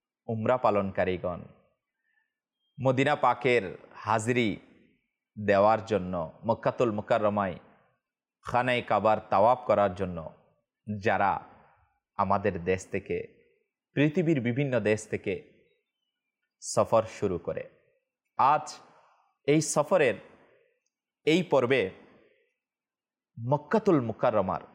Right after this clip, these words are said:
বাহার, মক্কাতুল মুকাররমার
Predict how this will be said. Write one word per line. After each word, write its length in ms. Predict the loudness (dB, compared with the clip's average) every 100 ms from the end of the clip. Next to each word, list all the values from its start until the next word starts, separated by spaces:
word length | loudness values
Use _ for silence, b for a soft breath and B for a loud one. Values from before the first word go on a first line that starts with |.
| _ _ _ _ _ _ _ _ _ _ _ _ _ _ _ _ _ _ -8
বাহার, 540 | -2 0 2 2 2 -4 -16 _ _ _ -6
মক্কাতুল 480 | -6 -2 -4 0 -2
মুকাররমার 600 | -2 -4 -2 0 0